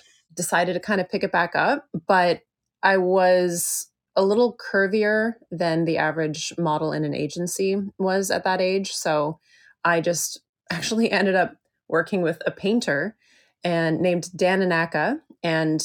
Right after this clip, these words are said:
to this day, I still credit him with getting me started in modeling again. And he kind of suggested during our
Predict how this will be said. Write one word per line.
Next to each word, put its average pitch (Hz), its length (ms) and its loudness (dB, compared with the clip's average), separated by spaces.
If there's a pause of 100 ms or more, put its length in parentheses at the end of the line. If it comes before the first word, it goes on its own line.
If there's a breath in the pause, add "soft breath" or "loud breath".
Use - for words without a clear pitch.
(120)
to 208 120 0
this 190 180 -2
day, 180 280 2
I 156 160 0
still 160 240 -4
credit 160 320 -2
him 165 440 -2
with 160 220 -4
getting 156 240 -2
me 156 360 -2
started 165 400 0
in 160 180 0
modeling 156 360 -2
again. 147 420 -4 (560 soft breath)
And 214 120 -2
he 254 280 0 (200)
kind 226 220 0
of 196 300 -2
suggested 190 580 -2
during 175 380 -2
our 160 640 0